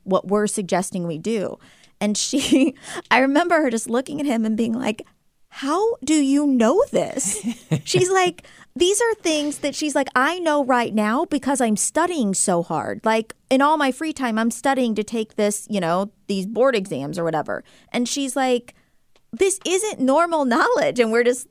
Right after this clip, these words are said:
Speaker 1: laughing 'cause, I mean, that's the
Speaker 2: It's normal for
Speaker 1: reaction.
Speaker 2: T J,
Speaker 1: <laughs>
Speaker 2: see,
Speaker 1: Yeah,
Speaker 2: because I read all the
Speaker 1: exactly.
Speaker 2: time.
Speaker 1: <laughs> We get that reaction from people all the time that are like, "What is, <laughs> like, how do you know this
Speaker 2: How do you know
Speaker 1: stuff?"
Speaker 2: that?
Speaker 1: So
Speaker 2: I
Speaker 1: it
Speaker 2: just
Speaker 1: was just,
Speaker 2: yeah.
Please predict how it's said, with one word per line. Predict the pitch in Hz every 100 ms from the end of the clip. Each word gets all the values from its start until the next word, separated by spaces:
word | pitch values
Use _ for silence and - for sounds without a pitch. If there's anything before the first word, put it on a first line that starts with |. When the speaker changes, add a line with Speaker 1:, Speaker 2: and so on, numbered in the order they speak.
| _
Speaker 1:
laughing | 214 190 320 180 175
'cause, | 262 190 208
I | 202
mean, | 190 190
that's | 175 180 - -
the | - 196
Speaker 2:
It's | 190 214
normal | 202 262 247
for | 196
Speaker 1:
reaction. | - 196
Speaker 2:
T |
J, | 120 107
Speaker 1:
<laughs> | 349
Speaker 2:
see, | 120
Speaker 1:
Yeah, | 131
Speaker 2:
because | 127 127 135
I | 156
read | 165 151 151
all | 135 139
the | 143
Speaker 1:
exactly. | - 190 151 127 - -
Speaker 2:
time. | 254 247
Speaker 1:
<laughs> |
We | 359 392
get |
that | 359 339
reaction | 311 277 453 311
from | 320 285
people | 339 269 269 -
all | 226 226
the | 233 233
time | 311 311 233 196
that | 220
are | 226
like, | 214 202 208 - - -
"What | 440 -
is, | 392 480 -
<laughs> | 302
like, | 359 - -
how | - 466
do |
you | 403 415
know | 440 466
this | 196
Speaker 2:
How | 143
do |
you |
know | 190 156 143
Speaker 1:
stuff?" |
Speaker 2:
that? | 139 156 107 - - - - - -
Speaker 1:
So | 277 262
Speaker 2:
I | 247
Speaker 1:
it | 330
Speaker 2:
just |
Speaker 1:
was | 302 285
just, | - 294 294
Speaker 2:
yeah. | -